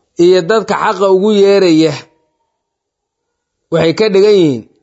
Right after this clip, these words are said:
كمثل الذي kii oo kale ينعق sawdaynaya. Mid xoola la jooga, ari ka soo qaad. Kaasoo dhawaaqaya, oo heesaya, oo sawdaynaya. Oo ariga kaxaynaya.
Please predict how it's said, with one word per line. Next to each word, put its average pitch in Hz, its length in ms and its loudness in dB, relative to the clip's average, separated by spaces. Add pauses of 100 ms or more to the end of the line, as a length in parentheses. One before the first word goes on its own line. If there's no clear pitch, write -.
(360)
كمثل 165 500 -2
الذي 185 460 2
kii 180 220 0
oo 165 200 0
kale 143 240 -2
ينعق 151 500 -2
sawdaynaya. 147 680 -2
Mid 175 220 -2
xoola 160 340 -2
la 170 140 0
jooga, 143 320 -2
ari 180 180 -2
ka 160 140 -4
soo 139 160 -2
qaad. 127 180 -6 (840)
Kaasoo 165 340 -2
dhawaaqaya, 143 600 -2
oo 156 140 -4
heesaya, 147 520 -2
oo 139 80 -6
sawdaynaya. 147 580 -2 (600)
Oo 143 60 -4
ariga 170 260 -2
kaxaynaya. 139 520 -4